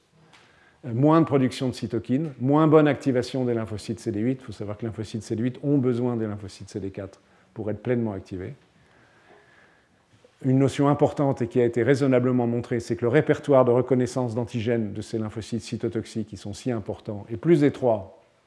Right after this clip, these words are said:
plus restreint dans ce... chez les individus qui ont une infection chronique que ceux, ceux qui contrôlent la maladie. Moins bonne cytotoxicité, enfin bref, tout est moins bien.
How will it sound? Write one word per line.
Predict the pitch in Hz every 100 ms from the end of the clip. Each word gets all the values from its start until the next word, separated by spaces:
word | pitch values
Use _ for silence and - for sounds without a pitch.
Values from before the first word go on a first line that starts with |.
| _
plus | - 139
restreint | 127 117 - 139 135 135
dans | 120 120
ce... | - 123
chez | 101 -
les | 117 113
individus | 113 110 107 104 110
qui | -
ont | 104
une | 101
infection | 95 101 110
chronique | 98 113 113 113
que | 110
ceux, | - 110
ceux | 92 107
qui | 104 107
contrôlent | 107 101 113 101
la |
maladie. | 95 92 90 117 151 _ _ _ _ _ -
Moins | 127 156
bonne | 156 151
cytotoxicité, | 139 123 123 120 - 113 113 101 135
enfin | -
bref, | 110 135
tout | - 139
est | 117
moins | 104
bien. | 101